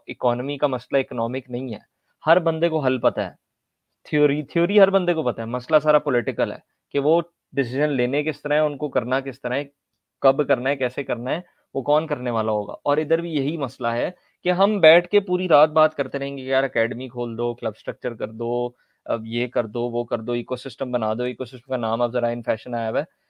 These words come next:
but, uh, in-, इकोसिस्टम कर दो, लेकिन जब तक आपके पॉलिटिकल मसले और वो नहीं खत्म होगा तो कुछ नहीं हो सकता। और ये,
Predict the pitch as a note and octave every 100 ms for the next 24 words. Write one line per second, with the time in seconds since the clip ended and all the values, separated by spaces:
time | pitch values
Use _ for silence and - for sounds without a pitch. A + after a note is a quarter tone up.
0 | _ - C3+ C#3+ - D#3+ D#3 - _ _
1 | D3+ C#3+ - - D#3 E3 D#3+ D#3 E3+ D3+
2 | C3 B2 E3+ A#3 _ _ _ C#3 C#3 C#3+
3 | A3 A3+ E3+ F3 G#3 G3+ D#3 D3+ - F3
4 | D#3+ C#3+ - F#3 D3+ B2+ - E3+ F3 D#3+
5 | D3 F3 - D3+ E3+ F#3 F3 D#3+ D#3 E3+
6 | F3+ E3 - D#3 C3 C#3 - G#3+ E3+ E3
7 | G3